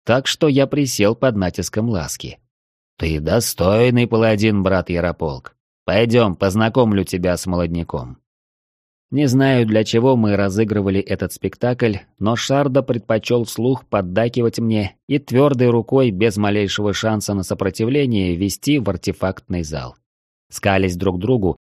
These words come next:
мы шустро прибыли в место назначения, но там никого не оказалось. «Рассказывай», потребовал гном, выпустив меня. Не нужно было быть семи пядей во лбу, чтобы понять, что речь шла о гибели Арчибальда.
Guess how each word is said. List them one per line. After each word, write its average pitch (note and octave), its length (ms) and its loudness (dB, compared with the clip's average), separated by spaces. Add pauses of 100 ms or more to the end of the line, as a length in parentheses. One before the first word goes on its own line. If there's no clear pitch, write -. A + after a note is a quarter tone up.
(120)
мы A2 200 0
шустро C#3+ 420 0
прибыли A#2+ 460 0
в G#2 80 -2
место G2 320 -2
назначения, G2 960 0
но C3 140 -6
там D3 320 -2
никого C#3 400 2
не A2 100 2
оказалось. F#2 680 -4 (680)
«Рассказывай», D#2 960 -2 (280)
потребовал F#2 580 0
гном, A#2 340 0
выпустив F#2 540 -4
меня. D#2+ 360 -8 (440)
Не F#2 160 0
нужно B2 340 2
было A#2 260 4
быть A2 220 0
семи G#2+ 280 0
пядей G#2 340 0
во G2 200 0
лбу, A2 240 -4
чтобы F#2+ 280 -4
понять, G#2 640 -4
что - 260 -2
речь A#2+ 280 -2
шла G2+ 240 0
о - 180 -4
гибели E2+ 400 -2
Арчибальда. D#2+ 760 -6